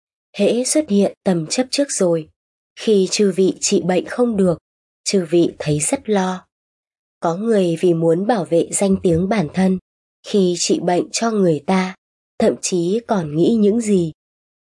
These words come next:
Bệnh này tôi xin nhận, để người kia khỏi bệnh. Đó đâu phải xuất phát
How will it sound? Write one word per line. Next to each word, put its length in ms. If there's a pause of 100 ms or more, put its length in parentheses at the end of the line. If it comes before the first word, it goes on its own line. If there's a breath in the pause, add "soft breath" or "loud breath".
(280)
Bệnh 260
này 360
tôi 140
xin 300
nhận, 220 (420)
để 160
người 340
kia 300
khỏi 300
bệnh. 240 (880)
Đó 200
đâu 200
phải 340
xuất 240
phát 280